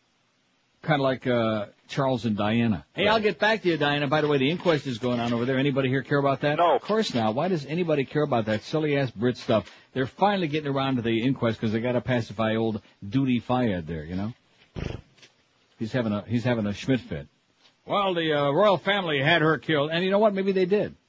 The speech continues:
Speaker 1: And so what about it now? What, what are we gonna do about it? Put the Queen in jail?
Speaker 2: Okay.
Speaker 1: Wouldn't be the first Queen in jail, I'll guarantee you that. Look at that, we got a quick, uh, ten votes on there in the Howard Dean poll.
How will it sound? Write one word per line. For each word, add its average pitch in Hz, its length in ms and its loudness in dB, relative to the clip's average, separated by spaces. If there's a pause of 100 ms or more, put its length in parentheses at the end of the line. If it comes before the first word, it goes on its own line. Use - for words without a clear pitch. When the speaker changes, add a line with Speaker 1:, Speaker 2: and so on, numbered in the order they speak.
(500)
Speaker 1:
And 127 100 -4
so - 120 -6
what 143 140 0
about 143 260 2
it 82 100 -6
now? 76 240 -12
What, 127 160 0
what 131 140 -2
are 131 40 0
we 120 60 -4
gonna 123 180 2
do 113 160 2
about 82 240 -6
it? - 40 -20 (500)
Put 131 120 -4
the 113 80 -4
Queen 135 280 0
in 120 120 2
jail? 127 340 -2 (200)
Speaker 2:
Okay. 165 320 0 (600)
Speaker 1:
Wouldn't 113 160 -4
be 127 60 0
the 120 140 -6
first 170 240 -2
Queen 107 220 2
in 101 100 0
jail, 110 200 0
I'll 113 60 0
guarantee 120 340 0
you 117 100 4
that. 123 300 -4 (1400)
Look 175 120 -6
at 185 60 -6
that, 165 100 -2
we 156 80 -2
got 151 120 2
a 147 40 -2
quick, 233 340 2
uh, 180 100 4
ten 185 220 0
votes 165 260 0
on 123 140 2
there 123 140 2
in 123 60 0
the 123 40 2
Howard 127 240 0
Dean 127 220 2
poll. 135 320 0